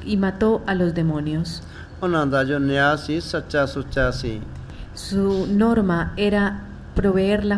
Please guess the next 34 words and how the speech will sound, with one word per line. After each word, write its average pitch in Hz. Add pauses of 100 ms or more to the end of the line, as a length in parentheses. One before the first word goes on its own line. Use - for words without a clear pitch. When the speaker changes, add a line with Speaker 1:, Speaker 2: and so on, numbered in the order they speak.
Speaker 1:
justicia। 165 (960)
Speaker 2:
ਕਬੀਰ 151
ਸਾਹਿਬ 156
ਨੇ 147
ਵੀ 139
ਕਿਹਾ 147
ਹੈ 139 (580)
ਕਿ 165
ਪੰਜ 156
ਇਹ 170
ਡਾਕੂ 143
ਹੈ, 156 (480)
ਬੰਦੇ 165
ਸ਼ਕਲ 156
ਵਿੱਚ 135
ਹੁੰਦੇ 131
ਹੈ। 123 (640)
Speaker 1:
Kabir 190
Sahib 196 (140)
dice, 185 (160)
"Estos 208 (140)
cinco 233
ladrones 190
se 175
encuentran 202
dentro 185
de 180
nosotros 190 (140)
en 196
la 190
forma 214
de -
seres 220
humanos।" 156